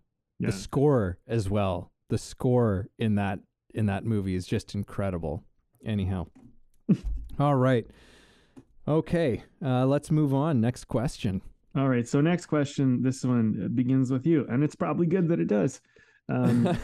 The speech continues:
Speaker 2: <laughs>
Speaker 1: what's a song or an album that takes you somewhere?
Speaker 2: Yeah, this is,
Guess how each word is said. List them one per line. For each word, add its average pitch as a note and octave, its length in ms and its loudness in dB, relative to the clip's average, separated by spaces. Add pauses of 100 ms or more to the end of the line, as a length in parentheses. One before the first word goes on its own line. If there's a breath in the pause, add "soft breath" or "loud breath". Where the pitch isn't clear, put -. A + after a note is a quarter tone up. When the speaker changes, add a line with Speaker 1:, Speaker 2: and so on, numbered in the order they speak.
(340)
Speaker 2:
<laughs> - 400 -6
Speaker 1:
what's F3 220 0
a G3 80 4
song D3+ 520 0
or C3+ 180 0
an B2 120 0
album B2+ 680 -2 (100)
that B2+ 160 -2
takes B2+ 320 -2
you A2 100 0
somewhere? A2+ 520 -6 (2250)
Speaker 2:
Yeah, F#2+ 300 -4
this A2+ 280 -4
is, G#2+ 360 -2